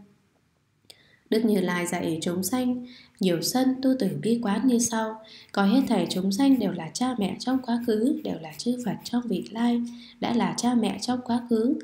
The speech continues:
thì hãy nghĩ đến ân đức nuôi nấng trong những đời trước, thẹn chưa báo đáp được. Lẽ đâu với chuyện chẳng vừa ý nhỏ nhặt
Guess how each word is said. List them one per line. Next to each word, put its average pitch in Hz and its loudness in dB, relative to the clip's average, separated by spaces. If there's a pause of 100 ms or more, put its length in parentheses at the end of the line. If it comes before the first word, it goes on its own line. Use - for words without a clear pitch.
(320)
thì 160 2
hãy 190 -4
nghĩ 240 6
đến 196 4
ân 262 2
đức 311 2
nuôi 254 4
nấng 220 4
trong 285 4
những 269 4
đời 196 -2
trước, 294 2 (120)
thẹn 185 -4
chưa 247 0
báo 196 -2
đáp 262 -2
được. 185 0 (440)
Lẽ 202 2
đâu 240 2
với 226 4
chuyện - 0
chẳng 185 0 (100)
vừa 180 0
ý 226 0
nhỏ 208 0
nhặt 170 -4